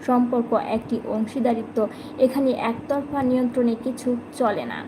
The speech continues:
জানিয়ে দিব আরও এদিকে, গাজার যুদ্ধবিরতি তদারকিতে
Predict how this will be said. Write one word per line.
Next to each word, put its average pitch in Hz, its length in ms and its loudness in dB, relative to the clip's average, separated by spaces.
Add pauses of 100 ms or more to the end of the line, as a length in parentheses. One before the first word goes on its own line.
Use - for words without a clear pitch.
(480)
জানিয়ে 233 420 4
দিব 233 240 2
আরও 226 200 4
এদিকে, 233 340 2 (420)
গাজার 277 360 6
যুদ্ধবিরতি 277 680 2
তদারকিতে 233 680 4